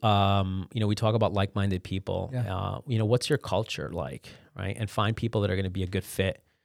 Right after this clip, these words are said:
Speaker 2: Mm.
Speaker 1: in, in your ecosystem, right? I think that that's super important. People that have, uh, grit,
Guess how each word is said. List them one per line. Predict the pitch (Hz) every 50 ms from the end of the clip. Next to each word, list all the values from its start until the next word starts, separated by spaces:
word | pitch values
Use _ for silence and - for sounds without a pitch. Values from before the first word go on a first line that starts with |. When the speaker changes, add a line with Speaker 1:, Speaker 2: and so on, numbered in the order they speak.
| _ -
Speaker 2:
Mm. | 135 135 127 110 90 - -
Speaker 1:
in, | 98 95 98 98 - -
in | 101 104
your | 104 101 87
ecosystem, | 90 95 - 98 92 - - 87 82 - - 69 76 82 87 _ _ -
right? | 87 90 92
I | 92
think | - 98 98 -
that | 98 -
that's | 95 92 95 - -
super | - - 110 107 - - 107 101
important. | 92 - - - 101 98 - 98 - - _ _ _
People | - 147 131 160 151 139
that | 123 117 110 107 107 - - -
have, | - - 107 101 98 98 101 101 98 - - - _ _ _ _ _ _ _ _ _ _ _ _ -
uh, | 107 98 98 95 95 95 -
grit, | - 110 107 107 90 - - - - -